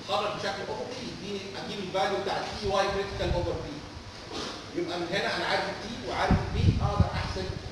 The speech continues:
الواي كريتيكال. الطريقه الثالثه، الطريقه الثالثه طريقه الام كيرف. طريقه الام كيرف ان انا خدت المعادله بتاعت واي كريتيكال ديت، بتاعت الكراود نمبر. معادله الكراود نمبر فيها، آه، حاجات بالنسبه لي بتكون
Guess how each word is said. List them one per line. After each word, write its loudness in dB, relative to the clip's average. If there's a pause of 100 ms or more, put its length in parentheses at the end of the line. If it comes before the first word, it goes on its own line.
الواي 4 (320)
كريتيكال. -4 (640)
الطريقه 0
الثالثه، 0 (400)
الطريقه 0
الثالثه 0
طريقه 0 (120)
الام -2 (120)
كيرف. 0 (580)
طريقه -4
الام -4
كيرف 4 (340)
ان -6
انا 0 (500)
خدت 2 (100)
المعادله 4
بتاعت 4 (100)
واي 6
كريتيكال 0
ديت، 2 (800)
بتاعت -2 (120)
الكراود 2
نمبر. 2 (640)
معادله 4 (120)
الكراود 4
نمبر 8 (120)
فيها، 2 (300)
آه، 2 (240)
حاجات 2 (480)
بالنسبه -4
لي 0
بتكون -4